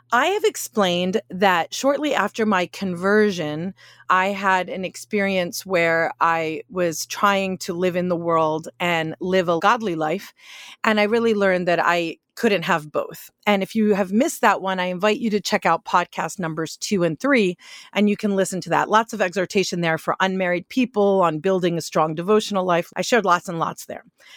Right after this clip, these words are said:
But to begin this, I wanted to share my actual conversion, and I hope that you find it edifying for you. And I also wanted to share two critical events that happened in my life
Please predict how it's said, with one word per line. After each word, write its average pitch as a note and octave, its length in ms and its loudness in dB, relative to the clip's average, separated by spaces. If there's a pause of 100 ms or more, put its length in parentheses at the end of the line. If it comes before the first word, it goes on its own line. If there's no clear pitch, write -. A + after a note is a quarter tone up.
(180)
But D#4+ 220 4 (160)
to D4+ 120 -4
begin F#4+ 360 2
this, A#3+ 320 2
I - 100 -2
wanted D4 300 0
to D4+ 100 -4
share A3 240 0
my G3+ 240 2
actual F#3+ 320 -2
conversion, E3 800 -4
and G3 120 0
I G3 60 2
hope A#3 300 -2
that G#3+ 160 2
you G3+ 120 -6
find F#3+ 380 -2
it F3+ 200 0
edifying F3 560 0
for F3 300 -2
you. D3 320 -2 (840)
And A#3 220 2
I G3+ 40 0
also C#4 300 -2
wanted B3+ 200 0
to A3 60 -2
share F#3 340 0 (340)
two D#4+ 200 2
critical A#3+ 460 2
events F#3+ 460 0
that F3+ 160 0
happened G3+ 320 -2
in F#3 80 -2
my E3+ 100 0
life D#3+ 340 0